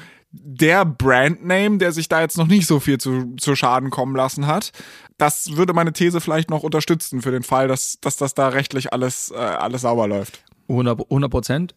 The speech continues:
Speaker 2: ähm, und auch für den Gesamtmarkt. Also ich würde, <clears throat> ich würde nach wie vor sagen, dass die Entwicklung, äh, ich glaube, das ist ein sehr sch-,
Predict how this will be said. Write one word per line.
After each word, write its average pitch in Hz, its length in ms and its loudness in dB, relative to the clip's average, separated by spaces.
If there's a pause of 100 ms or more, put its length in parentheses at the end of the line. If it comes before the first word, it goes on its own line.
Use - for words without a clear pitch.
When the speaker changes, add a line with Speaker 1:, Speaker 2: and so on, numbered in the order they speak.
Speaker 2:
ähm, 131 240 -2
und 156 180 -4
auch 127 180 0
für - 160 -2
den 127 440 -4 (160)
Gesamtmarkt. 123 600 -4
Also 127 140 -2
ich - 220 -8
würde, 160 320 -2 (180)
<clears throat> 143 240 -4
ich 123 100 -4
würde 127 140 -2
nach 131 160 -4
wie 131 60 -2
vor 135 180 -2
sagen, 135 160 -2
dass 120 200 -4
die 127 280 -4
Entwicklung, 135 720 -2 (1400)
äh, 127 180 -4 (100)
ich - 80 -6
glaube, 170 160 2
das 165 140 0
ist 151 100 -2
ein 147 140 0
sehr 143 180 0
sch-, - 240 -10